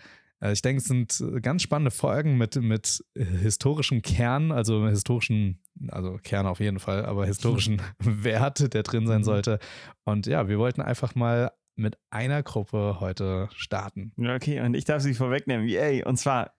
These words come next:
Speaker 2: um, es geht um die Pharisäer heute. Und vielleicht habt ihr euch schon gewundert, was können denn das so für Gruppen sein? Aber ihr habt bestimmt schon mal was gelesen, dass irgendwie so ein Gleichnis von Jesus letztlich mit einer Frage angefangen hat, die ihm irgendjemand gestellt hat. Und meistens,
Speaker 1: Mhm.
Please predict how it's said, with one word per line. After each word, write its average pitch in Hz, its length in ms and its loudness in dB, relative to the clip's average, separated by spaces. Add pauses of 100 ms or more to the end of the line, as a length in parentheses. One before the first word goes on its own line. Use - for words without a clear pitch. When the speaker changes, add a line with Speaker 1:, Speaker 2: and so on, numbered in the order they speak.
(100)
Speaker 2:
um, 165 340 2
es - 160 -4
geht 160 140 2
um 139 100 2
die 123 100 4
Pharisäer 127 800 0
heute. 90 500 -6 (440)
Und 120 240 2
vielleicht 117 260 2
habt 127 100 2
ihr 123 60 2
euch 107 80 -2
schon 110 140 -2
gewundert, 127 360 0
was 101 140 -4
können 143 160 2
denn 135 120 2
das 110 120 -2
so 113 80 -4
für 117 140 -6
Gruppen 104 280 -4
sein? 143 300 -2
Aber 120 240 0 (480)
ihr 127 80 0
habt 123 100 -4
bestimmt 185 380 0
schon 156 100 0
mal 123 140 2
was 113 120 -2
gelesen, 117 640 0 (440)
dass 113 260 -2
irgendwie 135 240 0
so 117 80 0
ein 113 80 -2
Gleichnis 123 460 -2
von 113 180 0
Jesus 107 480 -2 (300)
letztlich 120 260 0
mit 123 180 0
einer 117 100 0
Frage 135 360 0
angefangen 113 640 -2
hat, 107 240 -4
die 107 240 -2
ihm 107 180 -2
irgendjemand 120 480 0
gestellt 131 380 -2
hat. 131 160 -2
Und 113 100 0
meistens, 101 600 0
Speaker 1:
Mhm. 104 80 -2